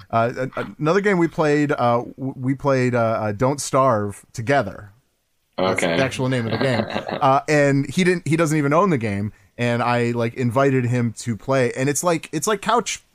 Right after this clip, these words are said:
Speaker 1: play, pretty much. Uh, that you can have someone play with you, but you can only have them play for an hour at a time. I think we've done
Speaker 2: Oh,
Speaker 1: that
Speaker 2: the,
Speaker 1: a
Speaker 2: with the
Speaker 1: long
Speaker 2: share.
Speaker 1: time.
Speaker 2: Yeah, we did
Speaker 1: The
Speaker 2: that
Speaker 1: share
Speaker 2: before.
Speaker 1: play.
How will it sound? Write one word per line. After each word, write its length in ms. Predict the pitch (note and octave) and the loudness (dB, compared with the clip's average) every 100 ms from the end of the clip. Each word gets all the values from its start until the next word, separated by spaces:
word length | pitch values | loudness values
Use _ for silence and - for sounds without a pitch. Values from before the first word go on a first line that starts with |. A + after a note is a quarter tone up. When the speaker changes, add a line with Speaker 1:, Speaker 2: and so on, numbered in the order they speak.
| - | -6
Speaker 1:
play, 300 | A#2+ F2+ F2 | -4 -4 -6
pretty 180 | - A2 | -6 -4
much. 420 | F#2 D#2+ - - _ _ _ _ _ _ _ | -4 -8 -12 -20 _ _ _ _ _ _ _
Uh, 200 | G#2 G2 | -6 -4
that 180 | A#2+ B2+ | -4 -4
you 200 | B2+ B2+ | -2 -2
can 280 | B2 A#2 B2 | 0 -2 -2
have 240 | A#2 C3 B2 | 0 0 0
someone 320 | C3+ A#2+ A2+ | 0 0 -2
play 200 | - A2+ | -2 -2
with 240 | A#2 B2+ A#2+ | -2 -2 -4
you, 120 | G#2 | -4
but 200 | A#2 C3+ | -4 -2
you 60 | A#2+ | -2
can 100 | D#3+ | 2
only 200 | D#3+ D3+ | 2 2
have 140 | D3+ | 2
them 120 | C3+ | 2
play 180 | C3 C#3 | 0 0
for 140 | B2 | 0
an 80 | A#2 | -4
hour 300 | A#2+ A#2 A#2 | 0 0 2
at 100 | A2 | 0
a 60 | G#2 | -2
time. 300 | - G#2+ G#2 | -4 -4 -4
I 40 | |
think 160 | B2+ F#3+ | -4 -2
we've 180 | D3 C#3+ | -2 0
done 140 | B2+ | 2
Speaker 2:
Oh, 140 | G#2 G2 | 2 4
Speaker 1:
that 60 | |
Speaker 2:
the, 100 | F#2 | 2
Speaker 1:
a 20 | F2 | 2
Speaker 2:
with 100 | E2+ | 0
the 60 | |
Speaker 1:
long 80 | A2 | 2
Speaker 2:
share. 280 | - F#2 D2 | 2 2 2
Speaker 1:
time. 80 | F2+ | 2
Speaker 2:
Yeah, 160 | F2 | 2
we 100 | G2 A2+ | 2 2
did 140 | E2 | 2
Speaker 1:
The 60 | D2+ | 2
Speaker 2:
that 40 | |
Speaker 1:
share 160 | - B2+ | 2 0
Speaker 2:
before. 140 | A2+ | 0
Speaker 1:
play. 220 | F#2+ B1 | -2 -6